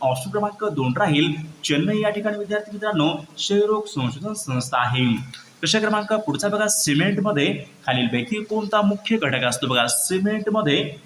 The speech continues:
खालीलपैकी कोणता मुख्य घटक असतो? बघा, या ठिकाणी बघा ऑप्शन क्रमांक दोन राहील, सिमेंटमध्ये मुख्य घटक विद्यार्थी सिलिका सिमेंटमध्ये या ठिकाणी मुख्य घटक असतो. प्रश्न क्रमांक पुढचा बघा, उलर हे गोड्या पाण्याचं सरोवर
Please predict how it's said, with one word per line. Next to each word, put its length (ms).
खालीलपैकी 560
कोणता 460
मुख्य 320
घटक 300
असतो? 320
बघा, 220
या 80
ठिकाणी 320
बघा 180
ऑप्शन 400
क्रमांक 340
दोन 360
राहील, 560
सिमेंटमध्ये 640
मुख्य 300
घटक 280
विद्यार्थी 360
सिलिका 640
सिमेंटमध्ये 600
या 60
ठिकाणी 340
मुख्य 420
घटक 240
असतो. 300
प्रश्न 180
क्रमांक 360
पुढचा 400
बघा, 240
उलर 340
हे 400
गोड्या 320
पाण्याचं 400
सरोवर 480